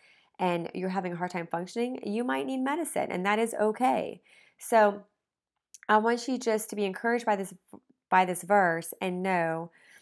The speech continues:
that we don't have to be scared of death. As Christians, we're gonna go be with Jesus. It's not the end for us, okay? So that shouldn't be something that trips us up in life. We should be okay and know we're all gonna die.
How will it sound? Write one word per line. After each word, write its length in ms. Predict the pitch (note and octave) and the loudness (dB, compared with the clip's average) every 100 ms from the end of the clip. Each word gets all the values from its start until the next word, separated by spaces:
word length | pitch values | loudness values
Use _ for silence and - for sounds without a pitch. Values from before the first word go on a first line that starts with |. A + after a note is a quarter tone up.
| _ _ - | _ _ 4
that 440 | F3+ F3 E3 - - _ _ _ | 6 6 0 -4 -14 _ _ _
we 220 | E3 F#3+ | -6 -2
don't 180 | C4 E4+ | 0 0
have 120 | F4+ | -2
to 60 | F4+ | 2
be 80 | F#4 | 2
scared 300 | - D#4+ E4+ | 4 2 2
of 60 | |
death. 320 | C#4+ G3 E3+ - - | 2 0 0 -8 -4
As 160 | A#3+ A#3+ | -2 -2
Christians, 760 | - C4+ C#4 E4 E4 E4+ - - _ _ _ _ _ - | -2 -4 -4 -4 -2 -4 -6 -12 _ _ _ _ _ -4
we're 260 | F#3 C4 | 2 4
gonna 180 | E4 F4 | 4 0
go 140 | E4+ | 2
be 120 | D#4 D4+ | 2 2
with 140 | G3 | 0
Jesus. 320 | B3 B3+ E3+ - | -2 -2 -2 -4
It's 160 | A3 | -6
not 240 | A#3 C4+ - | -4 -4 -2
the 160 | B3+ | -2
end 160 | C4 C#4+ | -2 -4
for 160 | - D#3+ | -2 -2
us, 300 | - - - | -2 -6 -10
okay? 420 | F#3 - G3 G#3 - - - | -8 -2 0 -2 -6 -20 -20
So 460 | - - A3+ G#3 G3+ - - - | -12 2 4 4 0 -6 -10 2
that 240 | A3 B3+ | 2 2
shouldn't 340 | - C4 C4 | -4 -4 -2
be 100 | B3 | -4
something 640 | A#3 A3+ A3 G3+ F3 E3 E3 _ _ _ | -4 -2 -4 -4 -6 -6 -10 _ _ _
that 300 | - F#3+ - - _ _ _ | 2 2 2 -6 _ _ _
trips 320 | - C4+ B3+ A#3 | -4 -2 0 0
us 140 | G#3 | 4
up 240 | G#3+ G#3 | 4 4
in 180 | - F#3 | -2 -2
life. 320 | F#3 F#3+ - - _ - - - | 0 0 -2 -10 _ -20 -20 -12
We 260 | F3 G#3 | -2 -2
should 180 | G#3+ A3+ | 0 0
be 200 | G3+ - - | -2 -2 6
okay 460 | A3 A#3 A#3 G3+ | 6 6 2 2
and 180 | - F#3+ | 2 -2
know 220 | G3 E3 - | 0 -2 0
we're 140 | F#3 | 0
all 240 | - G#3 A3 | 6 6 6
gonna 200 | A3+ G#3+ | 0 -2
die. 440 | G#3+ G3+ G3+ G3+ | 2 2 2 0